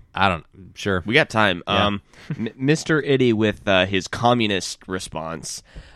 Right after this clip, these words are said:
Speaker 2: Um, "Klingons were not made to represent blacks in contemporary times. They were made to represent the communists, specifically the Soviets.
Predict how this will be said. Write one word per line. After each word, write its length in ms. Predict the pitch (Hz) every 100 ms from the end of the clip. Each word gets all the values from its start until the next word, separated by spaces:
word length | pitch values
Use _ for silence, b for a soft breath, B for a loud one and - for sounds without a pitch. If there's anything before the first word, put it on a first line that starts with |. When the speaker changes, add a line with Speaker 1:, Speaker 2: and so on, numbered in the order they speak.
| B
Speaker 2:
Um, 460 | 98 98 95 95 95 b b b -
"Klingons 480 | 151 190 208 202 139
were 140 | 127
not 240 | 127 151
made 220 | - 139 110
to 60 |
represent 520 | 110 117 110 104 101
blacks 320 | 92 101 104 104
in 120 | 95
contemporary 600 | 107 101 101 - 87 87
times. 480 | 85 92 82 76 - b b -
They 100 | 101
were 120 | 107
made 260 | 104 120 156
to 60 |
represent 420 | 127 135 104 110
the 60 | 80
communists, 600 | - - 165 117 82 90
specifically 680 | - 98 - 151 185 170 156
the 120 | 101
Soviets. 640 | - - 147 104 - -